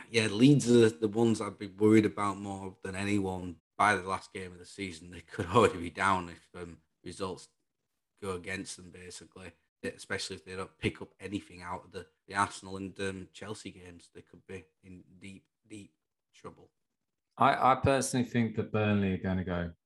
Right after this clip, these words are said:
Speaker 2: And, uh, it's
Speaker 1: Yeah.
Speaker 2: not anything to do with the fact that, yep, they got a great result against us, but the fact is that they were dreadful. <laughs> We were dreadful. And the fact is the only reason why they beat us was because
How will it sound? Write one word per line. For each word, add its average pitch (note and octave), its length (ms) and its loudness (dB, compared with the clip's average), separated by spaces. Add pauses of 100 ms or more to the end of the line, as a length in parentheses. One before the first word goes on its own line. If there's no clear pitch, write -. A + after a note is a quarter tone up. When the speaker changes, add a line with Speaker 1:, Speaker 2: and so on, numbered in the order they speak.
(200)
Speaker 2:
And, G#2 360 -2
uh, A#2 180 -4
it's A2+ 180 -4
Speaker 1:
Yeah. C3 80 2
Speaker 2:
not C3 140 2
anything B2+ 300 0
to B2 120 -8
do A#2 220 0
with G#2+ 140 -2
the A2 100 0
fact G#2 320 -2
that, F#2+ 240 -2 (580)
yep, G#2+ 240 0
they G2+ 140 -2
got - 160 -6
a G2+ 40 -4
great G#2 280 0
result F#2+ 340 -4
against F#2 260 -4
us, - 480 -2
but G2+ 100 0
the F#2+ 80 0
fact - 320 -4
is F#2+ 160 -4
that F2+ 120 -10
they F#2 160 -2
were F2+ 120 -8
dreadful. F#2 600 -4 (220)
<laughs> - 220 -20
We G#2 260 2
were - 160 -2
dreadful. E2+ 580 -6 (640)
And G2+ 80 -4
the G2 80 -6
fact F#2+ 300 -2
is E2 100 -6
the F2+ 120 -2
only F2+ 180 -2
reason F2 300 -6
why E2+ 80 -6
they E2 80 -6
beat F2+ 260 -6
us E2 340 -6
was F2 200 -12
because - 760 -8